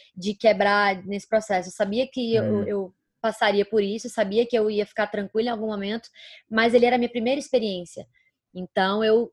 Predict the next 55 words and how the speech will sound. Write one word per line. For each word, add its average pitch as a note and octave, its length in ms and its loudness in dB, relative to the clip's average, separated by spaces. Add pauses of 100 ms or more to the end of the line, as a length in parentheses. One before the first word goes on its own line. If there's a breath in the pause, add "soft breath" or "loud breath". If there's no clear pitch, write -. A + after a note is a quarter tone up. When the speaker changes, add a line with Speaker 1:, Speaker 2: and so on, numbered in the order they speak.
Speaker 1:
eu - 100 -8
fui B3 160 -4
meio A#3+ 180 2
que A#3+ 120 -8
me A#3 100 -2
respeitando. A#3 580 -2
E G3 60 -8
tive A3+ 240 -8
um B3 60 -2
diretor A#3 500 0
que A3+ 100 -20
foi A3+ 200 -2
muito G#3+ 240 -6
compreensivo. B3 800 -6 (420 loud breath)
Só G3+ 180 2
que, G#3 120 0
Speaker 2:
Uhum. G3 40 2
Speaker 1:
obviamente, G#3+ 420 -2
chegou G#3+ 200 0
um G#3 40 -2
momento G#3 300 -6
que - 80 -8
a F#3+ 40 -6
gente G3+ 180 -10
tem G3 120 -10
que - 40 -20
fazer F#3+ 220 -8
os - 360 -16 (260)
os G3+ 120 -20
passadões, A3 720 -2
né, G3 180 -6
tudo G3 320 -8
geral, G3+ 500 0
falou, G3+ 180 -6 (200)
tipo, - 200 -20
"Cara, G3 220 -2
vai F3+ 120 -4
chegar F#3+ 160 -8
um G3 40 -6
momento G3 160 -8
que A#3 80 -14
todo A#3 220 2
mundo B3 120 -2
vai B3+ 80 2
assistir. B3 460 -6 (340 loud breath)
Então, G#3 140 -2
como A#3+ 220 0
que D4 80 2
eu C4+ 40 4
não C4+ 80 0
vou C4 120 4
pa-, B3+ 120 2
apresentar A3 580 0
pra A3 120 -2
mim, G#3 140 -4